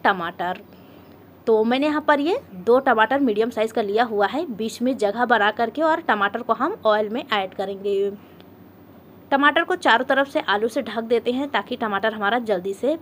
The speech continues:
पक जाए। अगर आलू कच्चा रहेगा और आप टमाटर डाल दोगे ना, तो खट्टे की वजह से जो है ना आलू नहीं पकेगा, इसलिए पहले आलू हमें पका लेना ज़्यादा ज़रूरी है।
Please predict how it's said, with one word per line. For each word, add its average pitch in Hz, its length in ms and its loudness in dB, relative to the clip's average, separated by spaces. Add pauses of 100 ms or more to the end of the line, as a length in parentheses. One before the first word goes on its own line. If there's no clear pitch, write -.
पक 185 160 0
जाए। 190 360 -4 (320)
अगर 277 240 2
आलू 233 300 2
कच्चा 254 340 2
रहेगा 262 340 4
और 254 100 6
आप 247 280 4
टमाटर 214 360 0
डाल 226 240 4
दोगे 247 220 2
ना, 339 180 2
तो 220 160 -4
खट्टे - 520 -6
की 311 160 0
वजह 226 300 2
से 269 140 -2
जो 220 140 2
है 226 100 0
ना 349 140 0
आलू 208 320 -2
नहीं 226 220 -2
पकेगा, 208 320 -4
इसलिए 240 260 -2
पहले 233 280 -2
आलू 208 220 4
हमें 240 200 -4
पका 196 280 0
लेना 208 240 -2
ज़्यादा 196 400 -2
ज़रूरी 196 480 -4
है। 185 600 -8